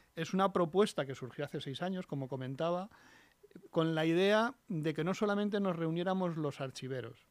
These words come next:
porque, eh, tradicionalmente los congresos que hay de archiveros,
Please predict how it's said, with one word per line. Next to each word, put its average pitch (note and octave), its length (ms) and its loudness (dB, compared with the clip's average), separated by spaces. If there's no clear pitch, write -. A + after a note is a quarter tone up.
porque, B2 220 -10
eh, B2+ 200 -6
tradicionalmente D3+ 800 -2
los E3 140 0
congresos C#3+ 460 -8
que D3 100 -6
hay D3+ 80 -2
de D3+ 60 0
archiveros, D#3+ 500 0